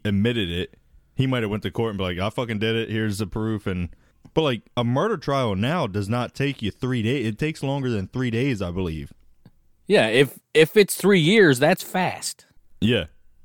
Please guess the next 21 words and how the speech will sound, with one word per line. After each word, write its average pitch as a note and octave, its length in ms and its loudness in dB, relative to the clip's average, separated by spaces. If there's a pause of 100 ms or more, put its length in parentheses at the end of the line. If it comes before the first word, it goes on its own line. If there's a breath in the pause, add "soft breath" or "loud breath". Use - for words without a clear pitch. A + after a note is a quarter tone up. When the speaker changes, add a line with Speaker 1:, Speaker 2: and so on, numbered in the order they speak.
(120)
Speaker 1:
You A2 120 -2
get B2 140 2
arrested A#2+ 440 -2
for C3+ 100 -4
murder. C3 320 0
Three C#3 240 -2
days C#3 240 0
later, B2 280 0
you're A2+ 200 -2
going B2+ 240 -2
to B2+ 80 -2
the A2 80 -4
fucking C3+ 380 -4
chair? C3+ 400 -2 (560 loud breath)
Speaker 2:
Well, E3+ 100 6
no, E3 200 6
Speaker 1:
Or B2+ 40 6
Speaker 2:
he D#3+ 180 8
Speaker 1:
you're D3 80 4
Speaker 2:
was D3+ 240 6
Speaker 1:
convicted. G#2 420 -2